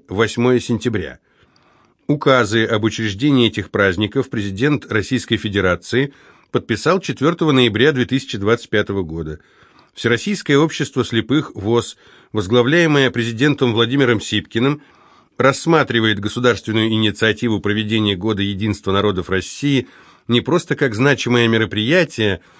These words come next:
а как ключевой фактор социальной интеграции и равноправного участия незрячих и слабовидящих граждан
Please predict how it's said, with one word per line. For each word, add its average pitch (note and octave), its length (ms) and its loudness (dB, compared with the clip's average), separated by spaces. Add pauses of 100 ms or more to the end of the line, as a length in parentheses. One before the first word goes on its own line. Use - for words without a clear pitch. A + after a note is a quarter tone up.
(180)
а G#2+ 240 0
как - 320 -2
ключевой C#3+ 580 0
фактор G2+ 460 0
социальной G2+ 540 0
интеграции G2+ 800 0
и G#2+ 160 -4
равноправного G#2 640 0
участия G2 500 -2
незрячих F#2+ 580 -2
и F#2 40 -12
слабовидящих F#2 680 -4
граждан B2+ 520 -2